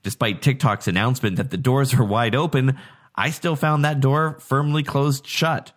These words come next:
The sign-up process is just a contact form, which you fill out and get a "thanks, we'll get back to you soon" message. So maybe that code is still rolling out slowly. They do say they're opening it up as of now. Who knows? Anyway, this happened the same week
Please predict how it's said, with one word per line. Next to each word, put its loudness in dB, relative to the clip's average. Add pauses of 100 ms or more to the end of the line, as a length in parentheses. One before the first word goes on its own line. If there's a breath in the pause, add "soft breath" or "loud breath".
(340 soft breath)
The -6
sign-up 0
process 0
is -4
just -4
a -2
contact -2
form, -2
which -4
you -8
fill -2
out 0
and -6
get -2
a 0 (280 loud breath)
"thanks, -2
we'll 0
get 0
back -2
to -2
you 2
soon" 2
message. -2 (220 loud breath)
So -6
maybe 2
that 0
code 0
is 0
still -2
rolling 0
out -2
slowly. -2
They 0
do 0
say 0
they're 0
opening -2
it 0
up -2
as -2
of -4
now. -2 (460)
Who -6
knows? -6 (320)
Anyway, 0
this 0
happened 0
the -2
same 0
week -2